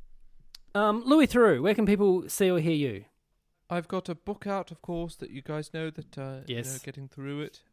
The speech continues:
Speaker 2: And, um, I've also got a new documentary, Louis Theroux Selling Sex, where I,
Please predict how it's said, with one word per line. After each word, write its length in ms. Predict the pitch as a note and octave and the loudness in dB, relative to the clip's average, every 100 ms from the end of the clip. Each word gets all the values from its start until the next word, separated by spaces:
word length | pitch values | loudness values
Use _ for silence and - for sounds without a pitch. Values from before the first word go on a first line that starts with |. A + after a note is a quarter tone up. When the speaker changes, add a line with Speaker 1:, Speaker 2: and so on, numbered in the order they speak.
| - | -18
Speaker 2:
And, 240 | C3 C3 | -14 -12
um, 220 | C3 C3 C3 _ - - - | -10 -12 -16 _ -20 -18 -12
I've 80 | D#3 | -10
also 240 | D#3+ F3 | -8 -8
got 240 | E3+ D#3+ E3 | -6 -6 -6
a 60 | |
new 260 | D3 D#3+ E3 | -10 -8 -8
documentary, 800 | D#3+ D#3+ E3+ D#3+ D#3+ - E3 D#3+ | -4 -6 -6 -8 -10 -10 -8 -8
Louis 200 | D#3 D#3 | -8 -12
Theroux 280 | - D3+ D3 | -10 -12 -10
Selling 300 | E3 D#3 D3 | -8 -8 -10
Sex, 420 | - D3+ - - | -10 -10 -12 -18
where 100 | C#3 | -16
I, 40 | C3+ | -14